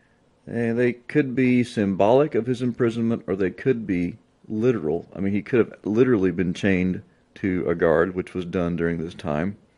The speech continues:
He talks about the chains in Ephesians three one, Philippians one seven, Colossians four three, and Philemon verse ten. Philemon only has one chapter, so there's no chapter designations. It's very short. It's a personal letter.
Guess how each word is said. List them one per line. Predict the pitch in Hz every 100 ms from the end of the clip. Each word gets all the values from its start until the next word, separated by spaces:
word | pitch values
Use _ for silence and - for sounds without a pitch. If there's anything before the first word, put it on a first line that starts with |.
| - - - - - _ _ _ -
He |
talks | 104 120 120 120
about | 107 101
the | 98
chains | - 101 101 101
in | 92
Ephesians | 90 92 107 104 95 90 -
three | 104 98 98
one, | 95 95 98 113 123 123 -
Philippians | 101 98 95 85
one | 82 85
seven, | 90 131 139 139 131 -
Colossians | _ 98 92 92 85 87
four | - 87 80
three, | 85 135 131 123 123 - _ _ _ _
and | - 104 101 101 -
Philemon | 107 98 107 98 95 101 -
verse | 90 85 -
ten. | 101 80 76 -
Philemon | 92 90 82
only | - 80
has | 80 85 78 - - _ _ _ _ _ - - -
one | 85 76
chapter, | - 82 - -
so | - 76
there's | 76 - -
no | 82 76 - _ _ _ -
chapter | - 87 69
designations. | 64 65 65 65 - 53
It's | 69 -
very | 71 71
short. | - 69 -
It's | -
a | -
personal | 98 92 - 65
letter. | 53 55